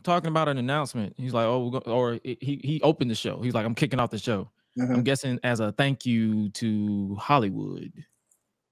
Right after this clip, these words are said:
Speaker 1: And I thought this
Speaker 2: Hmm.
Speaker 1: man was praying for a second.
Speaker 2: Mm-hmm.
Speaker 1: Um, 'cause he was, he was, he stood in this position for, like, twenty minutes. He was like a, an evangelist, if you will.
Speaker 2: <laughs> Evangelist Triple H. Huh.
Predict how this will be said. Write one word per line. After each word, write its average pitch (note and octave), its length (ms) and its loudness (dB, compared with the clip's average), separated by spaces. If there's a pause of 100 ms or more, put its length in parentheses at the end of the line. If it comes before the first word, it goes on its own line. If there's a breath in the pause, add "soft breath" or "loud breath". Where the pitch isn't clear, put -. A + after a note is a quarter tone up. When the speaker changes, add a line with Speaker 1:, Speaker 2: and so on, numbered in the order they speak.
Speaker 1:
And A2+ 180 2
I A2+ 60 4
thought B2+ 160 4
this B2+ 80 2
Speaker 2:
Hmm. B2 80 0
Speaker 1:
man A#2 100 4
was G#2 120 -4
praying C3+ 320 2
for G2+ 120 -4
a G2 40 -2
second. G#2 340 -4 (460 soft breath)
Speaker 2:
Mm-hmm. A#2 40 0 (200)
Speaker 1:
Um, G2+ 420 0 (1000)
'cause A#2 140 4
he A2+ 80 2
was, A2 200 2
he C#3+ 100 6
was, C3 120 4
he D3+ 140 8
stood D#3+ 280 4
in D3 60 4
this C#3 120 2
position C3 360 4
for, A2 220 2
like, G2+ 240 0 (220)
twenty B2+ 220 2
minutes. A#2 200 2
He C3 80 4
was B2 80 0
like A#2 220 2
a, A2 200 0
an A#2 120 -2
evangelist, G#2 760 -2 (340)
if G#3 480 8
you G#2+ 100 2
will. G2 220 6 (280 loud breath)
Speaker 2:
<laughs> - 240 -16
Evangelist A2 680 6
Triple A2 420 -4
H. - 380 -12 (100)
Huh. C#3 260 6